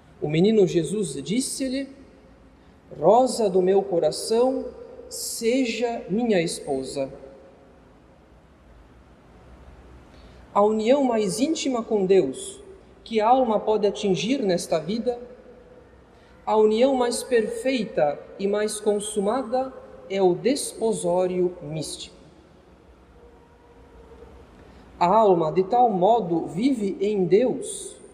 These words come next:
vive de Deus, vive para Deus, que podemos dizer que são os esponsais da alma com a Santíssima Trindade.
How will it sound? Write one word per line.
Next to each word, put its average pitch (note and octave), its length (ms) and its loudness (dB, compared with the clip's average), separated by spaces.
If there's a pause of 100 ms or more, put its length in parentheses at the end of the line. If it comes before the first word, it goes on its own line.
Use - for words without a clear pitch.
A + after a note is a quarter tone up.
(500)
vive F#3 640 2 (160)
de B3+ 160 2
Deus, F#3+ 920 0 (560)
vive A3+ 400 0
para B3+ 440 2
Deus, - 720 0 (720)
que A#3 120 -6
podemos A#3 500 0
dizer F#3 1000 -2
que A3+ 100 -2
são A3+ 280 2
os G3 140 4
esponsais A#3 880 -2
da F#3 160 2
alma C4 520 2 (240)
com A3 140 0
a G#3 80 -2
Santíssima F#3 640 -4
Trindade. C3+ 440 -2